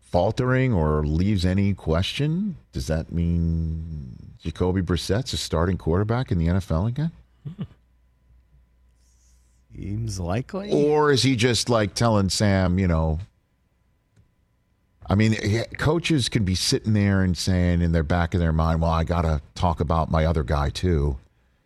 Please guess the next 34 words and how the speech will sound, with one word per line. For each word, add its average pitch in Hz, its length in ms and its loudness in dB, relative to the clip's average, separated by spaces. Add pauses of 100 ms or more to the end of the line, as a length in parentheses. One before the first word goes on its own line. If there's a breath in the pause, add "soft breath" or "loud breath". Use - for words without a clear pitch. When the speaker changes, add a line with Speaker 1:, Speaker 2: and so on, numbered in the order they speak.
(260)
Speaker 1:
I 82 80 0
don't 85 100 2
want 82 160 2
him 87 160 2
to 80 60 0
think 92 300 -2
I'm 80 140 2
not 80 240 0
noticing 85 560 0
him, 80 200 0
and 76 80 0
I 73 80 -2
keep - 260 -6
talking 82 360 -2
about 76 320 0
the - 60 -2
kid, 85 480 0
and 69 140 -2
he's 87 340 0
battling 82 640 0
his 73 160 0
ass 82 340 -2
off, 71 360 0
and 71 100 -4
he's 82 460 -2
leading, 87 460 0
and 71 100 -2
he's 80 240 -2
doing 80 320 0
this, 82 240 0 (280 soft breath)
and 73 100 -6
he's 80 220 -2
doing 73 360 0
that." 82 340 -2